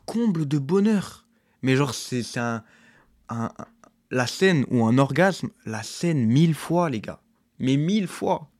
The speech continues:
Franchement, <laughs> une fille ou la scène, la scène, j'en ai rien à foutre. Vraiment, je me...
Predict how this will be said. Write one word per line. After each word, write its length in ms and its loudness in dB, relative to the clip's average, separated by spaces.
Franchement, 380 -2
<laughs> 560 -6
une 200 4
fille 500 -4
ou 140 -2
la 120 2
scène, 380 -4
la 220 2
scène, 500 0
j'en 180 -4
ai 120 2
rien 180 0
à 100 0
foutre. 360 -8
Vraiment, 280 -2
je 100 -6
me... 240 0